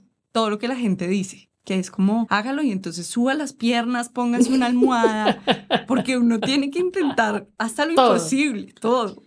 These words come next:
Speaker 1: para poder, pues, quedar embarazado. Y bueno, digamos que ya estando en la casa, un poco las instrucciones que uno tiene son, "Sáquelo, caliéntelo y tiene muy poco tiempo porque si no se puede morir y,
Speaker 2: <laughs>
Speaker 1: pues,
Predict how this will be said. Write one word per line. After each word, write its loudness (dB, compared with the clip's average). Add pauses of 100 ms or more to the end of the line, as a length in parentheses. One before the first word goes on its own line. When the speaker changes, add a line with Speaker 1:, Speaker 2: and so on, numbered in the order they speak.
Speaker 1:
para -2
poder, -2
pues, -8
quedar -4
embarazado. -4 (160)
Y 2
bueno, 0 (220)
digamos -2
que -2
ya -2
estando -2
en 0
la -2
casa, -6
un 2
poco -2
las 0
instrucciones -4
que 0
uno 2
tiene 0
son, -2
"Sáquelo, -2
caliéntelo -2
y -2 (240)
tiene 0
muy 4
poco -4
tiempo -2
porque -4
si 0
no 2
se -2
puede 0
morir 0
y, -2
Speaker 2:
<laughs> -2
Speaker 1:
pues, -4